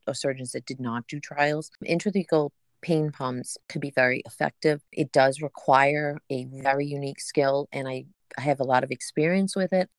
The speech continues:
In the state that I practice in, unfortunately, there's not many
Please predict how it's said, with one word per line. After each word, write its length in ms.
In 240
the 120
state 440
that 180
I 200
practice 500
in, 300
unfortunately, 580
there's 220
not 460
many 580